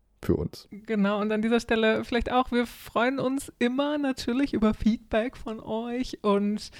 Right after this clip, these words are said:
Speaker 2: ja, wenn ihr uns Mails schreibt oder, und das macht ihr ja auch, ähm, da freuen wir uns immer sehr drüber, oder wenn ihr uns eine Bewertung hinterlasst und das könnt ihr auf jeden Fall bei Apple Podcasts machen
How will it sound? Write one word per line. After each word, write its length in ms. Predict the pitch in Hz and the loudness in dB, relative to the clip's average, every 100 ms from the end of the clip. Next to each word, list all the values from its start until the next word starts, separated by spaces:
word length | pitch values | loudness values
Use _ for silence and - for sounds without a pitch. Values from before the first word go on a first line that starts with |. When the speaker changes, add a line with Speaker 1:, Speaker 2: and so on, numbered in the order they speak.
| - - - - - - _ | -18 -18 -18 -20 -20 -20 _
Speaker 2:
ja, 100 | 196 | -2
wenn 120 | 180 180 | -2 -4
ihr 80 | |
uns 120 | 214 233 | -6 -4
Mails 300 | 226 233 - | -4 -2 -4
schreibt 800 | - 185 196 202 214 - - - _ _ | -2 2 2 0 -4 -14 -16 -20 _ _
oder, 680 | 202 190 190 180 170 170 - | -4 0 0 0 0 0 -2
und 80 | 180 | -4
das 120 | - | -4
macht 240 | 190 - | -6 -6
ihr 60 | 202 | -8
ja 120 | - | -8
auch, 300 | - 208 - - - | -8 -10 -12 -16 -12
ähm, 240 | 208 196 202 | -6 -4 -2
da 80 | 214 | -4
freuen 220 | - 208 | -2 -4
wir 60 | 202 | -4
uns 100 | - | -6
immer 140 | 202 | -8
sehr 340 | 202 220 214 | 0 2 4
drüber, 320 | 226 220 214 - | 2 2 2 2
oder 160 | 196 | 0
wenn 140 | 196 185 | 2 0
ihr 20 | |
uns 120 | 196 | -2
eine 180 | 202 196 | -2 -2
Bewertung 500 | 202 247 247 254 240 | 2 4 4 2 0
hinterlasst 1080 | 233 233 220 214 214 233 254 - - - - | 0 0 0 0 0 0 -2 -6 -16 -18 -2
und 560 | 208 190 196 190 196 - | 2 4 4 2 0 -2
das 120 | 208 | -2
könnt 160 | 220 202 | -2 -2
ihr 100 | 208 | -2
auf 80 | |
jeden 140 | 202 202 | -4 -2
Fall 120 | 190 | 0
bei 380 | 185 180 185 185 | 0 2 0 0
Apple 240 | - 254 233 | -2 -2 -2
Podcasts 680 | 254 - 247 233 233 - | -4 -6 -6 -6 -6 -10
machen 480 | 220 214 233 226 240 | -4 -4 -2 -4 -6